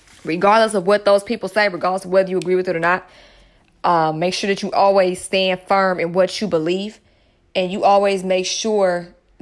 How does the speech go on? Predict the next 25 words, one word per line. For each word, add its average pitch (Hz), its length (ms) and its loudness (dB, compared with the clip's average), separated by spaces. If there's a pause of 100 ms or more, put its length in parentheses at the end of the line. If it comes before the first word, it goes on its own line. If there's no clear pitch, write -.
that 185 240 2
you 220 80 -2
are 202 80 4
being 180 280 -2
true 220 200 -2
to 196 40 -2
yourself 175 600 0 (520)
when 185 140 0
it 190 60 4
comes 196 240 0
to 190 100 0
feeling 196 260 0
how 185 120 0
you 170 120 -4
feel. 165 320 0
Sometimes 196 480 0
people 180 220 -4
feel 202 220 2
a 196 60 2
certain 185 280 0
way 185 140 4
and 175 100 0
they 170 60 -4
get 170 180 -4
shamed 175 580 -4